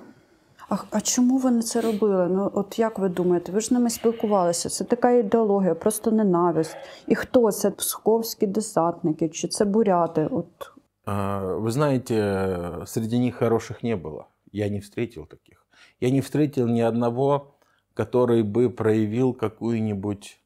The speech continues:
Speaker 2: людность до людей, которых я вывозил. Даже до Мэна. У меня б-, были случаи, когда А, мы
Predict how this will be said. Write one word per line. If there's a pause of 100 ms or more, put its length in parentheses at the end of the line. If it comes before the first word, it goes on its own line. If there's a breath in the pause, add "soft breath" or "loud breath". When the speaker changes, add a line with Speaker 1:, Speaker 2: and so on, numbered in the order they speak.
(580)
Speaker 2:
людность (180)
до (720 soft breath)
людей,
которых
я
вывозил.
Даже
до
Мэна.
У
меня
б-,
были
случаи,
когда (640 loud breath)
А,
мы